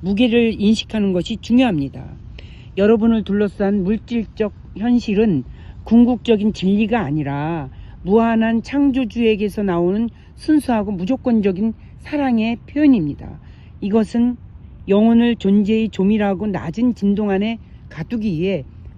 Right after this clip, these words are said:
조작된 육체적 형태의 한계를 초월하여 여러분의 영혼이 시작된 근원입니다. 여러분이 승천의 여정을 시작하고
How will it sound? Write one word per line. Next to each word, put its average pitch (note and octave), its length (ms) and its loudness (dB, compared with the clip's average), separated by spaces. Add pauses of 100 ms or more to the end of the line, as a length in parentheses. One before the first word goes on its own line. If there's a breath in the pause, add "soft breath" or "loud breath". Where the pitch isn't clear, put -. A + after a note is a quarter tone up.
조작된 A3 680 0
육체적 A3 560 -4
형태의 B3 760 -2 (380 loud breath)
한계를 A#3+ 640 4
초월하여 F#3+ 680 0 (460 loud breath)
여러분의 A#3 500 4
영혼이 A#3+ 600 4
시작된 A3+ 800 -4 (260)
근원입니다. G#3 1400 2 (960 loud breath)
여러분이 G#3 380 4
승천의 A#3+ 600 0
여정을 G3+ 500 2
시작하고 F3 760 -6